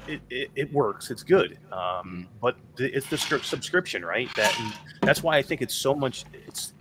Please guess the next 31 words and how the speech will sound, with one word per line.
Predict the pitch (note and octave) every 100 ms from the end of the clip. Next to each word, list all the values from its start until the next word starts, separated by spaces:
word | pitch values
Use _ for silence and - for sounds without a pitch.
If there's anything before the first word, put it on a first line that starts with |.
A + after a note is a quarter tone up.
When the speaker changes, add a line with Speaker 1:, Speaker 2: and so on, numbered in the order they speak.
| -
Speaker 1:
it's | A2+ - -
a |
great | A#2 A2 A2+ F3+ A3
way | C#3
you're | B2+ G2+
doing | F2+ G#2 F#2+ F2
this, | E2+ - - - - -
and, | G2+ G2 F#2
um, | F#2 F#2 F2+ F#2 - G#2+ -
y-, | - D3+ A2
y-, | C3+
like, | B2 - - - - - - - - - - -
a | C3
lot | C#3+ A3+
of |
times | - G3 C3+
with | B2
Shadow, | - A#2 D#3 D3+ G2
it |
was | G#2 G#2+
all | A#2+
about, | C#3 A#2 A2 -
it | G#2+
wasn't | B2+ F3+
even | G#3 B2
about | F#2+ F#2
monthly. | G2+ F#3+ - F2
They | G2+
were, | F3 -
they | A2
had, | D3+ F#3+